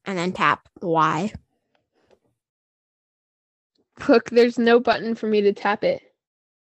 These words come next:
Speaker 1: <laughs> Oh, no. You have to go into it.
Speaker 2: Oh, yeah.
Speaker 1: Oh.
Speaker 2: Okay. Yeah,
Speaker 1: Yeah.
Speaker 2: there it is. So for, um,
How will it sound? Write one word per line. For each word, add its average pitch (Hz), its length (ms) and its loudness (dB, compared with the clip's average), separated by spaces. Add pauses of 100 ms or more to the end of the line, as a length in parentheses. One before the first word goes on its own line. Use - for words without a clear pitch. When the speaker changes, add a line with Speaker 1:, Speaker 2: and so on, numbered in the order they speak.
(340)
Speaker 1:
<laughs> - 120 -6 (320)
Oh, 233 140 0
no. 233 240 2
You 233 160 0
have 269 140 0
to 320 80 2
go 226 160 4
into 214 300 0
it. 156 200 -4 (1400)
Speaker 2:
Oh, 254 200 6
yeah. 196 360 2
Speaker 1:
Oh. - 20 2
Speaker 2:
Okay. 196 320 0 (480)
Yeah, 262 160 6
Speaker 1:
Yeah. 196 80 0
Speaker 2:
there 247 120 8
it 240 60 4
is. 202 140 2
So 220 400 2
for, 220 520 4
um, 196 440 2